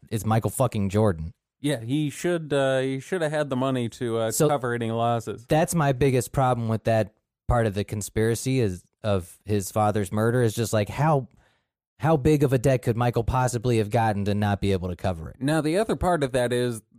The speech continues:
Speaker 2: there were some people who said Jordan just wouldn't pay his debts.
Speaker 1: That's possible. My other thought was maybe his dad racked up the gambling debts.
Speaker 2: Could be.
Speaker 1: And they murdered him.
Speaker 2: Because they're, they're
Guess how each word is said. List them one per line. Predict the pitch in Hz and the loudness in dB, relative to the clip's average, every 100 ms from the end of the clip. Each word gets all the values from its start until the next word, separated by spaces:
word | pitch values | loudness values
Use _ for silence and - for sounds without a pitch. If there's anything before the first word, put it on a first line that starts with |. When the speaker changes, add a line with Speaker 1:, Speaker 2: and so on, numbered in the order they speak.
| - | -4
Speaker 2:
there | 143 | -2
were | 151 202 214 | 2 2 0
some | 185 - 151 | -2 -4 -4
people | 135 151 139 127 | -2 -2 -2 -2
who | 131 | -2
said | 113 131 120 107 | 0 0 0 -2
Jordan | 139 143 127 | 0 0 0
just | 117 120 107 | -2 -4 -6
wouldn't | 113 120 151 117 110 - | -6 0 2 2 -4 -6
pay | - 160 139 101 | -4 -2 -2 -6
his | 107 98 - | -8 -10 -10
debts. | 107 90 - - - | -10 -10 -18 -14 0
Speaker 1:
That's | 151 165 | 2 2
possible. | - 143 135 127 110 87 85 | 0 0 2 0 0 0 -2
My | 101 127 | 0 2
other | 143 151 139 | 2 2 0
thought | 143 131 117 | 2 2 2
was | 117 107 | 0 2
maybe | 131 131 120 | 0 2 0
his | 98 104 90 | 0 -2 -4
dad | 95 110 131 143 104 87 - - | 0 2 4 4 2 -2 -10 -4
racked | 107 104 101 | 2 2 2
up | 107 - | -2 -2
the | 95 | -2
gambling | 104 101 95 95 90 | 0 2 2 0 0
debts. | 95 90 - - - _ _ | 0 0 -4 -10 -12 _ _
Speaker 2:
Could | 151 143 | -2 -2
be. | 113 107 98 _ _ - | 0 -4 -6 _ _ -2
Speaker 1:
And | 117 117 | 0 2
they | 135 | 2
murdered | 135 131 117 98 82 | 4 4 4 4 2
him. | 90 139 113 90 82 - _ _ _ - | 2 4 4 2 -2 -10 _ _ _ -4
Speaker 2:
Because | 135 147 139 117 | 0 2 0 2
they're, | 147 143 | 0 0
they're | - 127 135 131 127 | -2 -2 0 0 -2